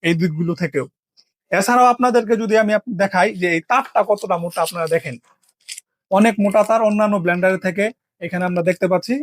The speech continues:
তারটা অনেক মোটা। এছাড়াও আমরা এখন যদি ব্লেন্ডারের বাহ্যিক যে অন্যান্য বৈশিষ্ট্যগুলো সেগুলো যদি লক্ষ্য করি, এটাতে আপনারা থ্রি স্টেপের পাওয়ার পেয়ে যাবেন,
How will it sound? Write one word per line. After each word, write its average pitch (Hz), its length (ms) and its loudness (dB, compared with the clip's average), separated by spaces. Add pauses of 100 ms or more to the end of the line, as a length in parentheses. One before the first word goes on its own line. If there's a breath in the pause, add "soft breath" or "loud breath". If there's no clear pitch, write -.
তারটা 185 260 0
অনেক 185 280 2
মোটা। 190 240 0 (640)
এছাড়াও 240 300 2
আমরা 247 180 2 (100)
এখন 233 240 -2
যদি 226 160 -6
ব্লেন্ডারের 196 540 2
বাহ্যিক 165 340 -2
যে 208 60 2
অন্যান্য 202 300 4 (140)
বৈশিষ্ট্যগুলো 185 600 -2
সেগুলো 190 360 0
যদি 175 200 -2
লক্ষ্য 170 260 2
করি, 190 200 0 (280)
এটাতে 196 260 2
আপনারা 214 320 2 (440 soft breath)
থ্রি 226 180 2
স্টেপের 208 440 0
পাওয়ার 175 340 4
পেয়ে 185 280 0
যাবেন, 208 220 2